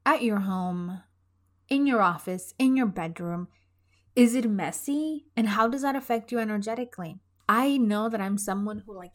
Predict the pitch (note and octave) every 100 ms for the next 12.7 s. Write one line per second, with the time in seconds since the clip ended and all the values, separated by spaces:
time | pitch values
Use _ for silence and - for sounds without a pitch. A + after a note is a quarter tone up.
0 | - G3 D3 A3+ C4 B3+ F#3+ E3 - C4
1 | B3 - F#3+ F#3+ F#3+ E3 D#3 - A#3 A#3+
2 | G3 - G3+ G3 F#3+ - E3+ D#3 D3 -
3 | F3+ _ _ _ _ _ _ G#3+ G#3 G#3
4 | - - - G#3 G#3 A3 A3 - - -
5 | D3 - A3 G#3 G#3+ G#3+ A3 - G3+ F#3+
6 | - G3 G3 F#3+ F#3+ F#3+ F#3+ - - -
7 | G#3 F#3+ F#3+ G#3 C4 C4+ B3+ - _ _
8 | _ - G3+ G3+ G3 A3 - G3+ G3+ -
9 | F#3+ F3+ F3 - - - F3+ - G3 F3+
10 | D#3 - F3 F3+ F3+ A3 F#3+ F3+ C3 F#3+
11 | G3+ G3+ - G3 G3 F#3 D#3+ E3+ G#3 G3+
12 | G3 G3 G#3 - - G3